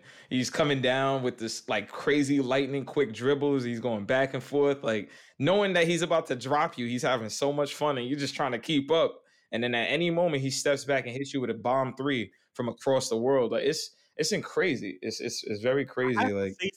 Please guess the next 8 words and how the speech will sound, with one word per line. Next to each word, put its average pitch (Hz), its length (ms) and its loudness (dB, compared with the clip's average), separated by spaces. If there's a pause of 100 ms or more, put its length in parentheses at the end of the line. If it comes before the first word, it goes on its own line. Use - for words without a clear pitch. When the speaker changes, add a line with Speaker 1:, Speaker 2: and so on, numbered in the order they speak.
Speaker 2:
something 156 180 -8
about 127 200 -2
Steph's 135 420 -4
dribbles, 123 480 -4
though. 98 180 -2
Like, 101 220 -4 (220)
he's 208 260 0
a, 151 180 -4